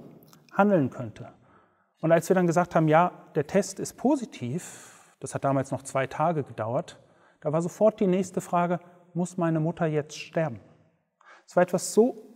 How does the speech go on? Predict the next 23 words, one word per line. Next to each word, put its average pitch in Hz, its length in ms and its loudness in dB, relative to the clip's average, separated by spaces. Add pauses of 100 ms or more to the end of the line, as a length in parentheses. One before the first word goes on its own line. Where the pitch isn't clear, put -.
(140)
Unbekanntes 226 1000 4
auch 127 220 -8
als 139 180 -4
Krankheitsbild, 185 840 -4 (560)
dass 151 120 -2
das - 220 -4
wie 208 80 2
reflexartig 196 960 -2
kam, 185 320 4
nachdem 156 320 2
man 170 160 4
all 208 340 4
diese 190 280 6 (320)
verstörenden 208 920 6
und 165 320 0 (280)
stark 208 440 4
berührenden 185 520 4
Bilder 190 600 4
auch 160 240 2
aus 170 220 -8
Südeuropa 160 640 0 (340)
gesehen 135 460 0
hatte. - 200 -14